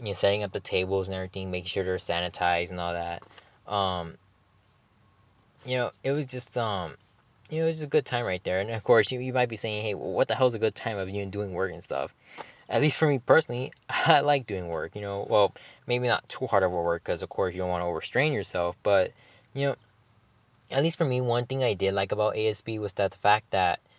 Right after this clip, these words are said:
you know, the, the, the, you know, between, you know, regular schoolwork and everything and, and everything else in life,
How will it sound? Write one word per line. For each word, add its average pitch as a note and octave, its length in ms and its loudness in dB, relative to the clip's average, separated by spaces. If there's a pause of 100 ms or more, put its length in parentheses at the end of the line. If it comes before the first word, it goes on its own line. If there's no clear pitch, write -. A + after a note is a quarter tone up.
(560)
you B2 100 -4
know, A2+ 180 -2 (120)
the, D#3 100 -12
the, - 300 -10
the, C#3+ 140 -4 (240)
you D3 140 0
know, C3 180 2
between, D#3 640 0
you C3+ 80 2
know, B2 60 2
regular A#2 300 4
schoolwork G#2 460 0
and G2+ 80 0
everything G#2 400 -2
and, F2+ 160 0
and F2+ 180 0
everything G2+ 300 0
else E2+ 200 -2
in G#2 80 -4
life, G2 440 -2